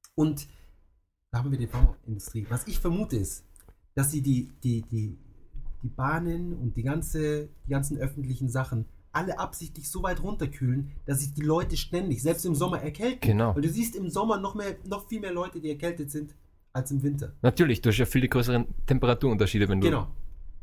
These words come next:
Speaker 1: Weil
Speaker 2: zwischen
Speaker 1: du, du,
Speaker 2: Bahn
Speaker 1: das
Speaker 2: und
Speaker 1: Aufheizen, das, das schaffst du dann meistens doch nicht so krass.
Speaker 2: Mhm.
Speaker 1: Ja? Ich meine, es ist immer unerträglich heiß in den, in den Bahnen. Wenn du mal
Speaker 2: Ja,
Speaker 1: eine Stunde
Speaker 2: ja.
Speaker 1: Bahn fährst und eine halbe Stunde, dann, uh,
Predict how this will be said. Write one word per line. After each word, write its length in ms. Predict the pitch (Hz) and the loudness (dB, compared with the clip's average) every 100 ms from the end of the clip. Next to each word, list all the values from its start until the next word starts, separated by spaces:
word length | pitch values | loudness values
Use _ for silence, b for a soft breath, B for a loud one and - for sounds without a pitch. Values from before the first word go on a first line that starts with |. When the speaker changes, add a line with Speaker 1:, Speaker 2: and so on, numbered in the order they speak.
| - | -2
Speaker 1:
Weil 100 | 135 | 2
Speaker 2:
zwischen 240 | - 107 98 | 4 4 0
Speaker 1:
du, 180 | - 98 | -2 -10
du, 140 | - 98 | -2 4
Speaker 2:
Bahn 160 | 95 92 | 6 6
Speaker 1:
das 100 | 92 | 2
Speaker 2:
und 60 | |
Speaker 1:
Aufheizen, 580 | 202 220 202 208 - 190 | 0 0 0 -2 -4 -6
das, 160 | 170 - | -6 -8
das 120 | 165 - | -12 -10
schaffst 320 | 190 170 180 | -8 -6 -4
du 40 | |
dann 60 | 170 | -2
meistens 300 | 170 170 143 | -2 -4 -6
doch 160 | 165 175 | -6 -6
nicht 120 | - | -4
so 100 | 131 | 0
krass. 380 | - 120 - - - - | 0 0 -4 -10 -8 2
Speaker 2:
Mhm. 180 | 110 101 | 4 4
Speaker 1:
Ja? 240 | 127 151 - | 2 -2 -6
Ich 60 | 131 | -2
meine, 140 | 156 | 0
es 80 | 151 | 0
ist 120 | 147 | 0
immer 160 | 180 160 | 0 0
unerträglich 520 | 180 156 135 131 120 | 0 -2 -2 -2 0
heiß 320 | 143 143 - - | 0 -2 -6 -4
in 80 | |
den, 160 | 117 110 | -2 0
in 60 | 110 | 0
den 140 | 104 | -2
Bahnen. 320 | 98 101 101 - - | -2 -6 -10 -14 -6
Wenn 80 | 110 | 2
du 40 | |
mal 60 | 117 | 6
Speaker 2:
Ja, 60 | 117 | 6
Speaker 1:
eine 60 | 117 | 6
Stunde 180 | 107 | 2
Speaker 2:
ja. 40 | - | 2
Speaker 1:
Bahn 220 | 123 143 | 0 0
fährst 200 | 143 135 | -2 -2
und 60 | 117 | -2
eine 160 | 110 107 | -2 -2
halbe 160 | 127 | -2
Stunde, 300 | - 135 127 | -4 -4 -2
dann, 200 | 113 113 | -2 -4
uh, 280 | - 143 117 | -4 -2 -2